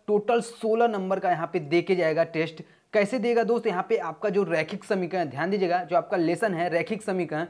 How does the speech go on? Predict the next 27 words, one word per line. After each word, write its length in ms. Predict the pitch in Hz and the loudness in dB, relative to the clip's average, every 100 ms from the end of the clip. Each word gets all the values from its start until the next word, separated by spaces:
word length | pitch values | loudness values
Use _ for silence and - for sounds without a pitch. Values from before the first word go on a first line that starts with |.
| - - _ | -10 -20 _
इस 220 | 240 214 - | -4 -4 2
टोटल 280 | 214 202 226 | 2 4 2
चैप्टर 380 | 226 185 - 214 | 2 0 0 -2
से 160 | 220 | 0
आपको 260 | 185 - 226 | 0 0 -4
सोलह 400 | - - 208 226 | -2 2 4 4
नंबर 280 | 202 185 185 | 2 -2 -2
के 80 | 190 | -2
क्वेश्चन 340 | 190 - 202 | -4 -2 0
आएंगे, 240 | 175 160 175 | 0 0 -4
अर्थात 380 | 160 160 185 | -4 0 0
यहाँ 120 | 180 170 | 0 0
पे 140 | 214 | 0
चार 280 | 208 196 190 | 0 2 2
क्वेश्चन 340 | 185 - 196 | 0 -4 -6
पूछे 240 | 196 180 175 | -6 -4 -2
जाएंगे। 300 | 151 139 143 | -2 -2 -4
तो 460 | - - - - | -6 -18 -16 -4
यहाँ 140 | 190 220 | 0 0
पे 140 | 254 | 0
मैं 200 | 233 240 - - - | -2 -2 -4 -8 2
टेस्ट 240 | 214 208 | 4 4
को 140 | 233 233 | -2 -4
दो 200 | 165 196 | 0 2
पार्टों 320 | 196 185 208 | 2 2 2
में 120 | 220 | -2
लूँगा 400 | 220 208 165 180 | 0 -2 0 -2